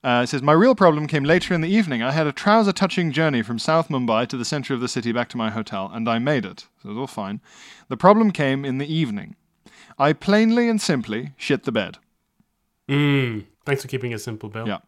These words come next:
Speaker 1: "I was sleeping peacefully one second, and the next I was in a malaise of shit."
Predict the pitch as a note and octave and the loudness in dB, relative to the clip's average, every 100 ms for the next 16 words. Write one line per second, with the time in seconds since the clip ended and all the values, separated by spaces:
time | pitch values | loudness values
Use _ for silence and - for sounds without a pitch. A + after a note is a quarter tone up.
0 | _ - C3 D#3 - A3+ A3 G3+ - A#3 | _ 0 2 4 2 2 2 2 4 4
1 | - G3+ F3 E3 D3 A#2 - A2+ C3 - | 4 4 6 4 2 -4 -6 -8 -10 -10
2 | C#3 C3+ D3+ F3+ - - C3+ C3+ C3+ B2+ | -4 0 2 0 0 -2 0 2 2 2
3 | C3 B2+ C#3 A#2+ A2 A2 G#2 - G#2 - | 4 6 6 6 2 0 -4 -4 -6 -8